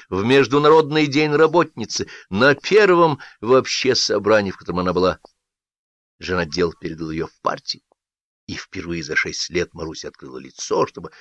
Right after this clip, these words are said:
большими глазами посмотреть на новый мир. Дома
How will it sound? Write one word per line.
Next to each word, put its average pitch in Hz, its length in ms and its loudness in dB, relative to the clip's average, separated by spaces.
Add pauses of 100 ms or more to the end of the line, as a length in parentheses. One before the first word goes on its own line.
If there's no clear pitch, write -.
(120)
большими 117 600 -2
глазами 117 520 0 (200)
посмотреть 95 580 -4
на 69 80 -18
новый - 240 -20
мир. - 200 -20 (540)
Дома 196 720 4